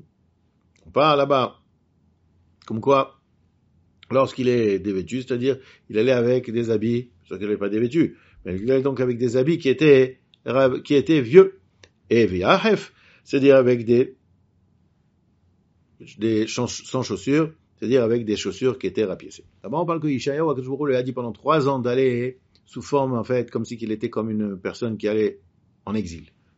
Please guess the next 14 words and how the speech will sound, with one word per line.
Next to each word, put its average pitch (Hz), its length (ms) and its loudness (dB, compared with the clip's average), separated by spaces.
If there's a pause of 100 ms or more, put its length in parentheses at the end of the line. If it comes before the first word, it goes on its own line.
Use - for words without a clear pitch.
(240)
Donc, - 140 -20
il - 40 -18
lui 95 60 -2
a 101 40 -2
dit 156 120 0
de 147 120 2
se, 104 180 -6
de, 110 680 -4
de, 76 180 -12 (180)
de 82 60 -12
sortir 107 380 -4
comme 127 140 -2
cela, 120 220 -4
pour - 140 -20